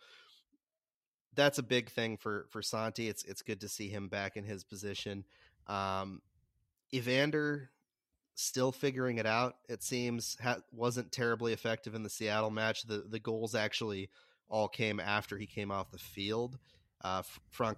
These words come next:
Boli is, is in at striker and, and has been a welcome addition, but Nathan Fogas is the one that scored the goal at that spot. And so interesting to, to see how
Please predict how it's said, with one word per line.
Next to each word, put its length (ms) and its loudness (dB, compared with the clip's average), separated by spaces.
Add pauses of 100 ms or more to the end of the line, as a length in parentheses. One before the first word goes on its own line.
Boli 380 4
is, 280 0
is 360 -4
in 120 -2
at 120 -6
striker 580 -2
and, 180 -6
and 160 -6
has 220 -4
been 380 -4 (680)
a 40 -4
welcome 680 2
addition, 720 0
but 300 2
Nathan 420 -2
Fogas 400 4
is 120 -6
the 80 -4
one 200 -4
that 120 -8
scored 300 -4
the 80 -8
goal 360 -4
at 60 -6
that 120 -8
spot. 420 -8
And 140 -10
so 280 0 (1080)
interesting 540 2
to, 260 4
to 160 -4
see 300 0
how 540 2